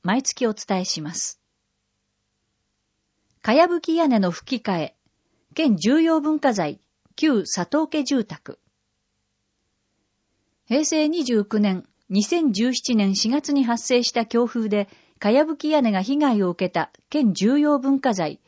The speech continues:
旧佐藤家住宅の修繕工事が始まりました。この工事は八月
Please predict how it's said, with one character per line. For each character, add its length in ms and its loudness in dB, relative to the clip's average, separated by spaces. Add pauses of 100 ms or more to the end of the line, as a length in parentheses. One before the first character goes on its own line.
(140)
旧 220 2
佐 120 -4
藤 280 -2
家 140 -2
住 180 -2
宅 240 -2
の 140 -4
修 160 -2
繕 240 0
工 200 0
事 120 0
が 80 -4
始 240 -6
ま 100 -4
り 80 -6
ま 140 -8
し 120 -8
た。 140 -12 (1160)
こ 120 -2
の 120 -2
工 180 0
事 160 -2
は 220 -2
八 240 -6
月 240 -2